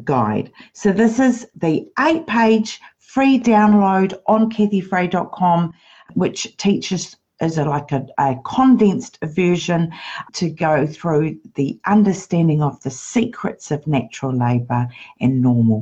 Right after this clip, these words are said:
birth. Now, that is a condensed version of my book chapter on childbirth, my big thick book, Oh Baby, Birth Babies, Motherhood Uncensored.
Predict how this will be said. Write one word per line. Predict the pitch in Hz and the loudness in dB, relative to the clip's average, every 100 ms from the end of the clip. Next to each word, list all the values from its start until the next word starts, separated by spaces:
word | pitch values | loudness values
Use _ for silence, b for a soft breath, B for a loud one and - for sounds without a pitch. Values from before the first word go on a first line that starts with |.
| - | 0
birth. | 117 104 - - _ _ _ _ _ _ | 0 2 -2 -12 _ _ _ _ _ _
Now, | 254 294 294 - - | 2 4 4 2 2
that | 208 208 302 370 | 2 4 4 4
is | 370 - | 2 2
a | 247 | -2
condensed | - 208 202 - 240 302 415 - | 2 2 2 2 2 2 0 -8
version | 151 151 165 147 - 135 151 151 - - | -10 -2 0 0 0 0 0 -4 -14 -4
of | 135 135 151 - | 0 0 -2 -2
my | 120 123 123 127 120 | 0 2 0 -2 -4
book | 135 - - - - _ _ | -4 -4 -6 -20 -20 _ _
chapter | - 127 - 113 110 - | -4 -4 -4 -4 -4 -2
on | 135 123 123 120 | 0 2 2 0
childbirth, | - 107 107 113 147 320 - _ b b b _ _ _ 160 | -2 -2 -2 -2 0 0 -2 _ b b b _ _ _ 0
my | 143 | 0
big | 131 160 160 | 0 -2 -2
thick | 185 - - | -6 -6 -4
book, | - - - - | -4 -4 -10 -4
Oh | 147 135 | 0 0
Baby, | 127 139 135 135 127 | 2 2 2 0 -2
Birth | 147 135 - | 0 0 -2
Babies, | 135 123 127 127 | -2 0 0 2
Motherhood | 135 120 120 127 | 0 2 0 0
Uncensored. | 117 117 - 123 - - - | 0 0 0 0 0 -2 -4